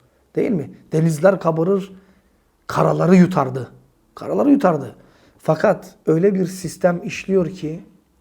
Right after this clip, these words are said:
öyle bir sistem işliyor ki, değil mi? Demek ki çark öyle bir döndürülüyor ki, kainatın çarkı öyle bir döndürülüyor ki, "Eşşemsu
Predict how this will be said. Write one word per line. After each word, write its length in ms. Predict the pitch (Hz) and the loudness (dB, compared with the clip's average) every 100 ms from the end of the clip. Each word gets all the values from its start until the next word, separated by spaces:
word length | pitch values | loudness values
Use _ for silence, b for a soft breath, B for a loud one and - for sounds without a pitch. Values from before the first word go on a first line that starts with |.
| _ _ _ _ _ _ - | _ _ _ _ _ _ -2
öyle 220 | 151 185 | 0 0
bir 60 | 170 | -2
sistem 420 | - - 156 143 | -8 -4 -4 -4
işliyor 360 | - 170 156 | -6 -2 -2
ki, 140 | 147 139 | -4 -4
değil 160 | 175 | -2
mi? 180 | 143 110 _ _ _ _ _ _ - | -4 -10 _ _ _ _ _ _ -2
Demek 340 | 165 220 - | 2 4 2
ki 300 | - 185 214 - _ _ | -4 -6 -6 -12 _ _
çark 460 | - - 180 - - | -4 0 0 -2 2
öyle 340 | 170 202 233 | 4 6 4
bir 180 | 208 165 | 2 0
döndürülüyor 580 | 165 156 151 147 156 135 | 0 -2 -4 -2 -2 -2
ki, 300 | - 143 - _ - | -6 -10 -10 _ -16
kainatın 580 | 135 139 143 156 156 208 | -10 -8 -4 -4 -2 -2
çarkı 380 | 185 156 147 160 | -2 -4 -6 -4
öyle 220 | 156 156 | -4 -4
bir 160 | 156 151 | -6 -6
döndürülüyor 460 | 139 135 139 143 | -8 -8 -8 -8
ki, 300 | 135 147 190 - _ b b b b b b b b b b b b b b _ B B B B B B B B B B B B _ _ _ _ _ _ _ _ _ - - | -8 -10 -12 -14 _ b b b b b b b b b b b b b b _ B B B B B B B B B B B B _ _ _ _ _ _ _ _ _ -4 0
"Eşşemsu 840 | 160 - 240 214 - 208 196 185 | 2 4 4 4 6 6 6 2